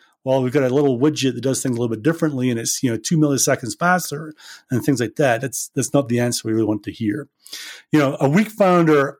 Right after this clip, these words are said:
hasn't worked this out yet, right? When they answer the question, they, they don't hit the right tone. They don't explain it clearly enough. They make it more complicated than it needs to be. They don't have examples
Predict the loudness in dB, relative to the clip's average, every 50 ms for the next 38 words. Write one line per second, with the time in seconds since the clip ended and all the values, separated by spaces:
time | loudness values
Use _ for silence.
0 | _ _ 0 0 2 4 2 2 4 2 2 2 2 0 0 0 2 0 0 -2
1 | -2 -2 -6 -8 -8 -8 _ _ _ _ _ _ _ _ -12 -10 -8 -6 -4 -4
2 | -2 0 0 0 0 0 -2 -4 -4 -4 -2 -2 -2 -2 -2 -4 -6 -6 -4 -4
3 | -4 -4 -6 -8 -14 -20 -20 -18 _ -6 -4 0 2 2 2 2 0 -2 -4 -4
4 | -2 -2 0 2 2 0 0 -2 -8 -6 -4 -4 -2 -2 -4 -4 -2 0 0 0
5 | 0 0 -4 -6 _ -2 0 2 2 0 -2 -4 -4 -2 -2 0 0 -2 -2 0
6 | 0 0 0 0 -2 -4 -6 -6 -6 -6 -6 -8 -8 -8 -8 -8 -8 -8 -8 -8
7 | -8 -6 -6 -6 -6 -8 -8 -6 -6 -8 -8 -10 -12 -8 -8 -6 -6 -8 -10 -14
8 | _ _ _ -20 -20 -20 -20 -20 -14 _ 0 0 2 2 2 2 2 2 0 0
9 | 0 0 2 2 2 0 0 -4 -6 -8 -6 -8 -8 -8 -10